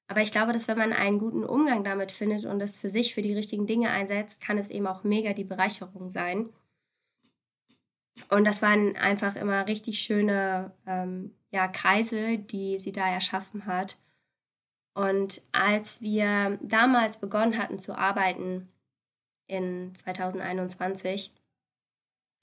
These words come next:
war ich halt extrem erschöpft. Also ich war in einem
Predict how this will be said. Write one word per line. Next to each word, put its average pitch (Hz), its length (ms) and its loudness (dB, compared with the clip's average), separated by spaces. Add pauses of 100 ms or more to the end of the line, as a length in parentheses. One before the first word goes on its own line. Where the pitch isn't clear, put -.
(120)
war 190 260 4
ich 190 160 -4
halt 185 480 2 (500)
extrem 185 960 -2
erschöpft. 180 540 -4
Also 180 160 -6
ich 196 180 -8
war 190 160 2
in 190 80 0
einem 185 480 -4